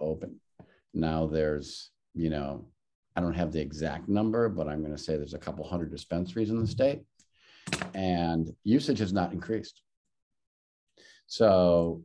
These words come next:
you know, the last six months, cannabis usage in Mass has been flat. However, we've increased by so many different stores, as well as grows. So right now, um,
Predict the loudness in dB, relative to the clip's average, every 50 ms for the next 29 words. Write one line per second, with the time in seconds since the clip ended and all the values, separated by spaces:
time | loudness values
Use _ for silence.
0 | -10 -4 -2 0 2 4 4 4 4 4 4 4 4 2 0 -4 -4 -4 -4 -2
1 | 0 0 0 -2 -4 -8 -12 -14 -16 _ _ _ _ _ _ _ _ -4 -2 0
2 | 0 0 -2 -2 -2 -2 -2 -2 -4 -4 -4 -2 -2 0 0 -2 -4 -4 -6 -10
3 | -10 -8 -8 -8 -6 -6 -6 -6 -6 -6 -10 -12 -14 -16 -18 _ _ _ _ _
4 | _ _ _ _ _ -4 -2 0 2 2 2 0 0 -2 -2 -2 -4 -4 -4 -6
5 | -8 -14 _ _ _ _ _ -6 -6 -4 -6 -4 -4 -2 -2 -2 -6 -10 -16 -20
6 | -20 _ _ _ _ _ _ _ _ _ _ _ -20 _ -20 _ -6 -6 -4 -4
7 | -6 -8 0 2 4 4 6 4 2 0 -4 -6 -8 -10 -10 -12 -10 -8 -8 -8
8 | -8 -10 -12 -16 -20 _ _ _ -20 -20 _ _ _ -6 -4 -2 0 0 0 0
9 | 0 -4 -6 -6 -4 -4 -4 -2 -4 -6 -8 -12 -16 -20 _ _ -14 -2 2 4
10 | 6 6 4 2 0 -6 -14 -20 _ _ -20 -20 -20 -20 _ _ 0 4 6 6
11 | 6 4 2 2 2 4 4 4 4 4 2 2 2 2 2 0 0 -2 -6 -8
12 | -6 -4 -2 0 0 2 2